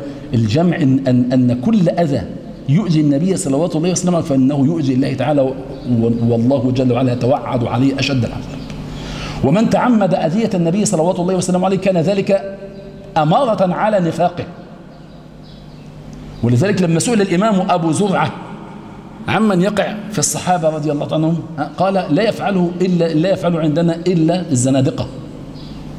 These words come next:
لأن إذا، إذا كان النبي صلى الله عليه وسلم يقول: "آية الإيمان حب الأنصار، وآية النفاق بغض الأنصار"، فمن وقع في الصحابة ف-،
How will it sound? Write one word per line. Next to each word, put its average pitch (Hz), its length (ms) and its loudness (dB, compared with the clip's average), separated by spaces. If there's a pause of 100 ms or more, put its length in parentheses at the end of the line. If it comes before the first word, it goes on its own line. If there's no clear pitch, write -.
(880)
لأن 110 220 2 (1160)
إذا، 123 160 2
إذا 131 200 0
كان 170 100 2
النبي 165 140 2
صلى 170 180 0
الله 151 120 -2
عليه 165 100 0
وسلم - 20 -6
يقول: 185 180 0
"آية 180 200 -2
الإيمان 180 340 0 (380)
حب 180 280 2
الأنصار، 151 500 0 (340)
وآية 233 300 2
النفاق 208 460 0 (800)
بغض 202 320 4
الأنصار"، 180 680 -2 (640)
فمن 208 220 2
وقع 240 300 2
في 185 60 -2
الصحابة 202 440 0 (1400)
ف-، - 60 -10